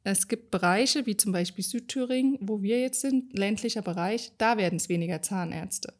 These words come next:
In den Großstädten werden es mehr Zahnärzte pro Einwohner und diese jungen Zahnärzte gehen auch verstärkt in die Anstellung.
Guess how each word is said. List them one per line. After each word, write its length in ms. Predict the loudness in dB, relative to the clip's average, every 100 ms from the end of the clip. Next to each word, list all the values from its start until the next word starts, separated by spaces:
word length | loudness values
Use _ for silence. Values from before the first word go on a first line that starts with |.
| _ -20 -20 _
In 80 | 0
den 140 | 0
Großstädten 880 | -2 -2 0 -2 -2 -4 -2 -2 -2 -6
werden 380 | -2 -2 -2 -4
es 320 | -2 -2 -2 -2
mehr 400 | 2 4 2 2
Zahnärzte 880 | 0 0 -2 -4 -4 -4 -4 -4 -8 _
pro 180 | -2 -2
Einwohner 720 | 2 0 2 2 2 2 0
und 560 | 0 0 0 0 0 0
diese 220 | 2 2
jungen 260 | 2 2 2
Zahnärzte 920 | 2 0 0 0 2 4 2 -2 -6 -20 -20 -2
gehen 240 | 0 0
auch 200 | -2 -4
verstärkt 520 | -2 -4 -2 -4 -4
in 60 | -6
die 120 | -4
Anstellung. 640 | -6 -8 -8 -8 -6 -8